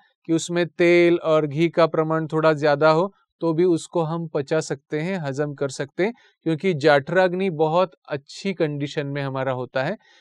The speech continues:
तो ये जो सीजन होता है ना, इसको हेल्दी सीजन भी कहा जाता है और इसीलिए generally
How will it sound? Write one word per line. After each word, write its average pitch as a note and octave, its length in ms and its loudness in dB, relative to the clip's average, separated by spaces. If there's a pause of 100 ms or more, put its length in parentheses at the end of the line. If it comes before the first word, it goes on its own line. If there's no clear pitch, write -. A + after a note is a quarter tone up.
(180)
तो G#3 100 6
ये G#3 280 4
जो B3+ 160 0
सीजन A#3 360 2
होता A3+ 200 2
है A3+ 60 2
ना, C4+ 80 0
इसको B3 300 -2
हेल्दी F#3 400 2
सीजन G#3+ 400 0
भी G#3+ 100 -2
कहा F3 240 2
जाता D#3+ 320 2
है G3+ 120 -2 (420)
और E3+ 440 4
इसीलिए G3 560 2 (400)
generally F#3+ 560 4